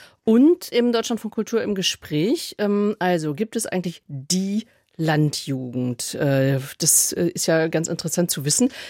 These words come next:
Sie selber, ähm, sind aufgewachsen in einem hessischen, im hessischen, wie heißt es, Frielendorf?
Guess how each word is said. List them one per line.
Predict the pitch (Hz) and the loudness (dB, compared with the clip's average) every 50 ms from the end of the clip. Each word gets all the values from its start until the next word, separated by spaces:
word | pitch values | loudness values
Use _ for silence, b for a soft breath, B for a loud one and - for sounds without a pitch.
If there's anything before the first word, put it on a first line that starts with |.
| B B - | B B -2
Sie | - 180 | 0 0
selber, | 156 143 143 143 147 185 208 254 269 302 311 - - | 2 4 4 4 4 4 4 2 2 0 0 -2 -2
ähm, | - 202 202 202 208 208 208 214 214 | 0 0 2 2 2 4 2 2 2
sind | 202 185 - 214 226 247 240 - - | 0 0 2 2 2 2 2 0 -2
aufgewachsen | 180 185 226 233 - - 247 233 226 220 220 - - - - 214 214 208 214 214 214 - | -2 -2 -2 -2 -4 -6 -6 -4 -4 -6 -6 -4 -2 -2 0 0 0 0 0 0 0 -2
in | - 196 196 196 - | -2 -2 -2 -2 -2
einem | 190 185 185 190 190 190 - _ _ - - _ | -2 -2 0 0 0 -2 -4 _ _ -20 -20 _
hessischen, | - 185 190 - - 185 - - 208 196 - | -2 -2 0 0 -2 -2 -2 -2 -2 -2 0
im | 180 170 160 | 0 -2 0
hessischen, | 185 185 - 196 185 - 196 185 180 170 | -2 -2 -2 -2 -2 -2 -2 -2 -2 -2
wie | 170 190 | -2 -4
heißt | 214 214 - | -2 -2 -4
es, | 214 - | -4 -6
Frielendorf? | - - - - 254 226 156 139 127 131 120 - - - - | -6 -6 -2 0 2 2 2 2 0 -4 -8 -8 -12 -16 -20